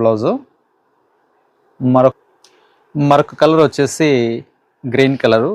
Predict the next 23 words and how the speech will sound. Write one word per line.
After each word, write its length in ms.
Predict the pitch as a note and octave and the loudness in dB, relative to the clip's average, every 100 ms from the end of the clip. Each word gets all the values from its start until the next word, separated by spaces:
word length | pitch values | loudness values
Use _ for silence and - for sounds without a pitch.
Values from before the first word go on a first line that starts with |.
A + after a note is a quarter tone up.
| G3 | -8
పిస్తా 280 | - - C#3 A#2+ | -14 -2 0 0
గ్రీన్ 220 | A#2 A2 - | -2 -6 -4
కలర్ 260 | A2 G#2+ - _ _ _ _ _ _ _ - | -4 -4 -10 _ _ _ _ _ _ _ -6
and 120 | C3 C3 | -2 2
వైట్ 260 | A#2 A#2 - | 2 0 -4
వస్తుంది. 420 | G#2+ - A2+ G#2+ F#3+ D4+ _ _ _ _ _ - - _ _ _ _ _ C#3 | -8 -8 -12 -10 -10 -14 _ _ _ _ _ -20 -20 _ _ _ _ _ 2
అలాగే 220 | C#3 C#3+ - | 2 2 2
పళ్ళు 220 | D3 D3 D3 | 2 2 0
కూడా 120 | D#3+ D#3 | 0 0
మనకు 300 | B2 A2+ A#2 A2 G#2+ - - | -2 -2 -4 -4 -6 -8 0
ఖాదీ 240 | A#2+ A#2 - | 0 0 -6
పట్టు 200 | G#2+ - | -8 -8
వస్తుంది, 380 | G#2 - A2 C#3+ B3 _ _ _ - | -12 -12 -10 -8 -10 _ _ _ -4
ఖాదీ 200 | A#2 G#2+ - | -2 -2 -6
టసర్ 260 | A2 A#2 G#2 | -8 -8 -10
పట్టు. 220 | G2 D3 G#3+ _ _ _ _ _ _ _ _ _ - | -10 -8 -10 _ _ _ _ _ _ _ _ _ 0
అలాగే 260 | C#3 C#3 C#3 A2+ | 2 2 0 2
బ్లౌజ్ 280 | C#3 D#3+ D3+ | 2 2 0
కూడా 140 | D#3+ F3+ D3+ | 0 2 2
మనకు 340 | C#3 - C3 A#2+ A2+ E2+ - _ _ _ _ _ _ _ - | 0 -2 -2 -2 -2 -6 -14 _ _ _ _ _ _ _ 0
కలంకారీ 380 | C#3 C3 B2+ A#2+ | 2 2 0 0
స్టైల్లో 280 | - A#2 A2 | -4 -2 -2
వచ్చేస్తుంది. 580 | A2 A#2+ - A#2 A2+ | -4 -8 -10 -10 -8